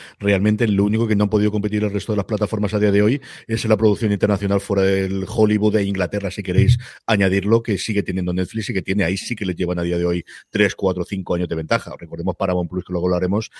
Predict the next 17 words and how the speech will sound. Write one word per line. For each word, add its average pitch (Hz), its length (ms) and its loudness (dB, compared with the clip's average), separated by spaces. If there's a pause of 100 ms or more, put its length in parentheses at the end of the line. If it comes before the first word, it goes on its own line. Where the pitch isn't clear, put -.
(140)
la 98 140 0
cantidad 87 260 0
de 87 80 2
proyectos 87 420 -4
que - 80 -12
tiene 87 140 -2
recientemente 87 480 -4
europeo, 98 380 2
Disney 92 360 -2
ya 87 80 -2
ha 87 40 -2
empezado 87 280 -8
a 80 40 -10
producir 87 300 -8
aquí 82 120 -8
en 82 80 -10
España, 104 440 -2